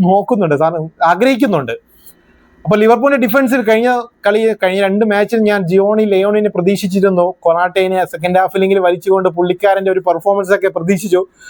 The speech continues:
പക്ഷെ ആർനെ സ്ലോട്ട് കൊണാട്ടയിലും വാണ്ടയിലും തന്നെയാണ് വിശ്വാസം അർപ്പിച്ചത്. അപ്പൊ അടുത്ത കളിയെങ്കിലും ജിയോണി ലിയോണെ-, ലിയോണിനെ കുറച്ച് സമയം കിട്ടുമെന്ന് ഞാൻ പ്രതീക്ഷിക്കുന്നുണ്ട്. കാരണം പുള്ളിക്കാരൻ പാർമയ്ക്ക് വേണ്ടി, ആ, സൂപ്പറായിട്ടാണ് ഡിഫെൻഡ് ചെയ്യുന്നത്, ട്രാക്ക് ബാക്ക് ചെയ്യും, മാൻ ടു മാർക്കിംഗ് ചെയ്യും.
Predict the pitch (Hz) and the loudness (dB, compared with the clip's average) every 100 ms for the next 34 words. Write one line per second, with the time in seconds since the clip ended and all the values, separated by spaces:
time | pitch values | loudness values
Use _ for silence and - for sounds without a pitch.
0 | - - 175 214 190 208 214 226 220 202 | -14 -6 0 0 0 0 0 2 2 2
1 | 202 202 214 214 208 202 190 196 208 208 | 0 0 0 0 0 0 0 0 0 0
2 | 202 202 202 196 185 - 214 214 196 185 | 0 0 0 0 -2 0 0 0 -2 -2
3 | 190 196 196 135 - _ _ _ - 180 | -2 0 0 -2 -6 _ _ _ 0 0
4 | 190 240 233 240 262 254 254 214 _ - | 2 2 2 2 2 2 0 -4 _ -2
5 | 170 220 233 226 220 233 233 196 214 226 | 2 2 2 0 0 0 0 2 2 2
6 | 233 233 208 - 208 - 247 220 208 233 | 0 0 -2 -2 -2 -2 -2 0 0 0
7 | 214 202 220 226 220 208 190 208 202 202 | -2 -2 0 2 2 0 0 0 0 0
8 | 180 170 226 220 226 233 285 240 160 196 | 2 2 0 0 0 2 2 0 0 2
9 | 208 220 202 214 196 160 117 _ _ _ | 2 0 0 0 0 -2 -6 _ _ _
10 | - - 190 190 190 190 190 175 202 202 | -12 -2 2 4 4 4 2 0 -2 -2
11 | 226 - 247 220 214 196 185 170 208 202 | -2 0 2 4 2 2 2 0 0 2
12 | 196 185 180 165 175 180 180 196 190 185 | 2 0 -2 0 0 0 2 2 2 0
13 | 185 170 165 170 180 185 170 175 202 180 | -2 -2 0 0 -2 0 0 0 -2 0
14 | 170 170 160 | 0 -2 -6